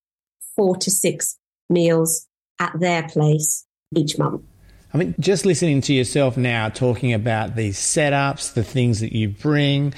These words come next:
Speaker 2: uh, the planning, the different accompaniments and colours. I mean, when you started three years ago,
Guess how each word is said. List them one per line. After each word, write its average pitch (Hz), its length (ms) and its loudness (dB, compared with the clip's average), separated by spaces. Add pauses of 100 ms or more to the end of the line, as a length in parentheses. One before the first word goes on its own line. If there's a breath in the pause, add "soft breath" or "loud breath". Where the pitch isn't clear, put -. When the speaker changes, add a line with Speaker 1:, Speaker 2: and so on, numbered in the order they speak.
(260 loud breath)
Speaker 2:
uh, 104 140 -8
the 107 140 -4
planning, 156 840 0 (300 loud breath)
the 135 200 0
different 120 420 0
accompaniments 143 880 0
and 107 160 0
colours. 156 500 2 (460 loud breath)
I - 40 -2
mean, 156 300 0
when 220 320 2
you 202 120 4
started 147 680 2
three 147 220 2
years 151 160 4
ago, 117 420 0